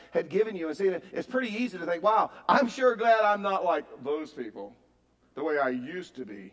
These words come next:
you know, those people," right? And by the way, I think that's probably the number one reason why people who aren't Christians think we're so obnoxious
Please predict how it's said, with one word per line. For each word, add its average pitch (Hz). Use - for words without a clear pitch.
you 127
know, 120
those 151
people," 104
right? 151
And 156
by 202
the 208
way, 180
I 165
think 190
that's 180
probably 175
the 143
number 175
one 175
reason 160
why 127
people 147
who 127
aren't 139
Christians 127
think 131
we're 135
so 127
obnoxious 123